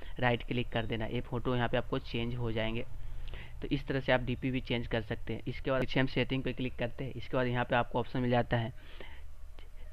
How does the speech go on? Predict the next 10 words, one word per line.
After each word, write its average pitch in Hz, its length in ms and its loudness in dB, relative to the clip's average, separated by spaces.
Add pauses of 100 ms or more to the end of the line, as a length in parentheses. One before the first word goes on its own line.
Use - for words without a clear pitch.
change 135 260 4
language, 123 480 4 (420)
play 131 240 8
एंड 131 280 4
earn, 127 380 2 (380)
इसके 135 240 2
बाद 120 120 6
change 131 300 4
video 123 300 4
language। 120 400 4